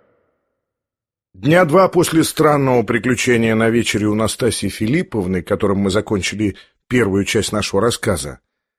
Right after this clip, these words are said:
князь Мышкин поспешил выехать в Москву по делу о получении своего неожиданного наследства.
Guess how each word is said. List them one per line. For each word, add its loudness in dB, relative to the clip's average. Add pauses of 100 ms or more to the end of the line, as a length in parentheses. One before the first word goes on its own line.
(400)
князь 2
Мышкин 2
поспешил 0
выехать 0
в -8
Москву -2 (580)
по 2
делу 4
о 4
получении 0
своего 2
неожиданного 0
наследства. -4